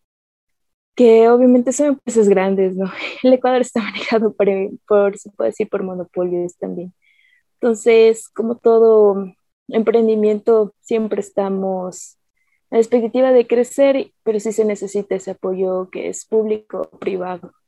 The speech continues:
No solo con lo que es económico, sino también el apoyo de abrir esa oportunidad,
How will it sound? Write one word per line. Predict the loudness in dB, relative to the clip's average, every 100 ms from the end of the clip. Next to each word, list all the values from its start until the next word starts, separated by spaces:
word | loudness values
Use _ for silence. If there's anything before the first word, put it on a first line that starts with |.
| _ _ _
No | -4 0
solo | 4 4 2
con | 0 0
lo | 0
que | -2
es | -2
económico, | -2 -4 -6 -8 -6 -6 -6 -8
sino | -8 -10 -8
también | -8 -6 -8 -8
el | -10
apoyo | -12 -12 -6 -4 -4
de | -4 -8 -10 -10
abrir | -4 0 2 2
esa | 0 -4 -6
oportunidad, | -6 -8 -10 -12 -14